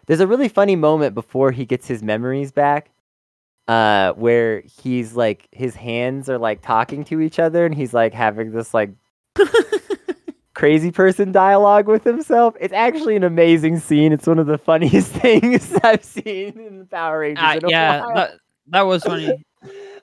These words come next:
Speaker 1: Like, the hands are, like, talking about eating cookies or something. It's very inane in this way that just really works, and especially, like, the way that they just kinda pan over to him,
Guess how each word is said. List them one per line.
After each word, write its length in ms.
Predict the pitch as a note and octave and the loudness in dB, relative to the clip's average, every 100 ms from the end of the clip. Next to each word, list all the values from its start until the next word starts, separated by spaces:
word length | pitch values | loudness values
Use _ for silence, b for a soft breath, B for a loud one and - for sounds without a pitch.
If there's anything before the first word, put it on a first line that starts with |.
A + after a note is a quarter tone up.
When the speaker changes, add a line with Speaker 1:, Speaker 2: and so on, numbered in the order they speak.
| - | -4
Speaker 1:
Like, 200 | G3+ G3 | -2 2
the 120 | G3+ | 0
hands 320 | F#3+ G3+ G#3+ | 2 0 0
are, 40 | A3 | 0
like, 180 | G#3+ | -2
talking 320 | - F#3+ F#3+ G3+ | 0 0 0 0
about 240 | G3 F#3 | 2 2
eating 340 | E3+ F3+ G3 | 0 -4 -4
cookies 560 | E3+ F#3+ F3+ G#3+ G#3+ G#3+ | -2 0 0 -2 -4 0
or 120 | A3+ | -2
something. 360 | G#3+ A3+ G#3 A3 | 2 2 2 2
It's 200 | G#3+ - | 0 -2
very 520 | F3+ F#3+ G#3+ A#3 A#3 | 0 6 6 6 4
inane 560 | F#3 F3 E3+ D#3 F#3+ G#3 | 2 4 4 6 6 6
in 140 | G#3 | 4
this 220 | G#3+ A3+ | 4 2
way 240 | G#3 G#3 G#3 | 2 4 6
that 120 | F3+ | 2
just 200 | F3+ D#3+ | -4 -8
really 380 | D3 E3 E3+ D#3 | -4 -2 0 -2
works, 440 | D3 D3 C#3 - | 0 0 0 -4
and 160 | D3+ D#3+ | -8 -8
especially, 400 | D3+ F3+ E3+ F#3+ | -6 -6 -4 -2
like, 180 | F3+ | -2
the 120 | E3+ D#3+ | 0 2
way 240 | D3+ E3+ | 4 4
that 160 | E3 D#3+ | 2 -2
they 100 | D3+ | -2
just 180 | D#3+ | -4
kinda 220 | - D#3 C#3+ | -4 -4 -4
pan 380 | - C#3 C#3 | -2 0 2
over 280 | C3+ C#3 D3 | 2 2 0
to 220 | D#3+ F#3 F3+ | -2 2 6
him, 300 | F#3 F#3 | 6 4